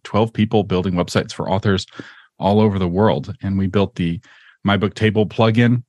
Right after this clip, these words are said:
to help make our websites better. We eventually allowed, sold that to people who weren't buying websites from us. Anybody could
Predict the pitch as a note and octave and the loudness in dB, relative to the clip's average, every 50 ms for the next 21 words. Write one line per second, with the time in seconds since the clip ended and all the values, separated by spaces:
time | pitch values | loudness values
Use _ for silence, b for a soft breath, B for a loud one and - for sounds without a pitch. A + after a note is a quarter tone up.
0 | _ _ - - - F#2 G2 F#2 - - - - - - B2 A2+ G#2+ G#2 G#2+ - | _ _ -10 -8 -6 -6 -6 -6 -8 -12 -18 -14 -12 -4 -2 0 2 2 0 -2
1 | - - - G2+ G2 G#2 G#2+ G#2+ G2 - G#2 G2 - - - F#2+ G2+ A2 A2 G#2+ | -6 -6 -4 -2 0 0 0 -2 0 0 -2 -2 -2 -2 0 2 2 4 4 2
2 | G#2 G2 E2+ F#2 F#2 F2 - F#2+ E2+ F2 E2+ E2 F2 F2 F2+ F2+ - - - - | 2 0 -2 -4 -6 -6 -6 -6 -6 -4 -4 -4 -4 -4 -6 -6 -8 -12 -14 -4
3 | - - G#2+ G#2 F#2 G2 F#2+ F#2+ F#2+ - _ _ _ - - A2 - _ - - | 0 0 0 2 2 0 0 0 -2 -4 _ _ _ -18 -18 -18 -16 _ -18 -20
4 | - _ - - G#2+ - - - - A#2+ A2 A2+ A2 G#2 G#2 G2+ G#2+ A2+ - G2 | -18 _ -8 -6 -6 -6 -8 -6 -4 -4 0 0 0 2 2 2 2 2 2 0
5 | A2 G#2 G2+ G2+ G#2+ G#2 G2 - A#2 G#2+ - - B2 B2 A#2+ - G2 F#2 G2 F#2 | 0 0 0 0 0 -2 0 -2 -2 -2 0 0 0 0 0 0 -2 -2 0 0
6 | F#2+ G2+ G#2 - - G2+ F#2+ | -2 -2 -2 -4 -6 -6 -6